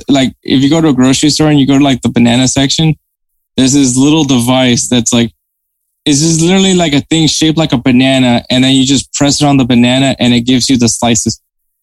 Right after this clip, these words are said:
I don't know what's so hard about just using a spoon to, like, s-, you, I don't know about you, uh, on occasion, I like to put, like, banana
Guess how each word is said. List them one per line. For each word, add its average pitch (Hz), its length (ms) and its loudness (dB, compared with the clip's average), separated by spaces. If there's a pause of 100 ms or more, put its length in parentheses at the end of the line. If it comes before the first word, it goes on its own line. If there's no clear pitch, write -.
(180)
I 131 80 -2
don't 156 120 0
know 147 360 0
what's 131 360 -2
so 143 120 0
hard 135 300 0
about 123 240 0
just 120 180 -2
using 127 300 0
a 120 60 2
spoon 120 500 0 (140)
to, - 100 -2
like, 117 180 0
s-, - 180 -8
you, 131 140 0 (460)
I 139 40 0
don't 185 140 2
know 196 60 0
about 165 240 0
you, 156 120 2
uh, 135 520 0
on 151 140 2
occasion, 147 360 0
I 123 80 0
like 131 200 0
to 127 100 -2
put, 143 180 -2
like, 127 200 0 (200)
banana 131 760 0